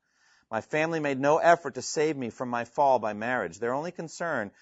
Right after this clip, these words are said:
was that I should learn how to make a good speech and how to persuade others by words." They just wanted him to be able to hold down a job, really. And so, uh, he was, uh, immediately kind of led into a life of lust, really.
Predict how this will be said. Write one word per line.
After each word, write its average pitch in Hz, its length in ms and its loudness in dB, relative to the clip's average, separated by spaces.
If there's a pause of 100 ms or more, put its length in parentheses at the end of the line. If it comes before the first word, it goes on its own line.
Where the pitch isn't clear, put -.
(220)
was 110 160 -4
that 127 140 4
I 131 60 4
should 131 220 -6
learn 139 240 -2
how 135 100 2
to 135 80 0
make 135 220 -4
a 113 40 -8
good 147 280 -4
speech - 440 -8
and 117 80 -10
how 123 140 -2
to 123 80 -4
persuade 127 420 -4
others 127 280 -4
by 107 180 -4
words." 101 560 -10 (320)
They 127 60 -8
just 139 160 -8
wanted 156 160 0
him 143 180 -4
to - 80 -16
be 131 220 -4
able 143 220 -2
to 123 120 0
hold 131 220 -2
down 135 160 -4
a 98 60 -8
job, 101 440 2 (260)
really. 90 320 -8 (680)
And 101 200 -10
so, 110 460 0
uh, 104 240 -2
he 123 160 -8
was, 110 380 -6
uh, 104 340 -2
immediately 117 540 -4
kind 117 180 -4
of 98 100 -6
led 120 220 6
into 117 220 -4
a - 20 2
life 110 260 4
of 76 80 -16
lust, 101 540 0
really. 95 300 -2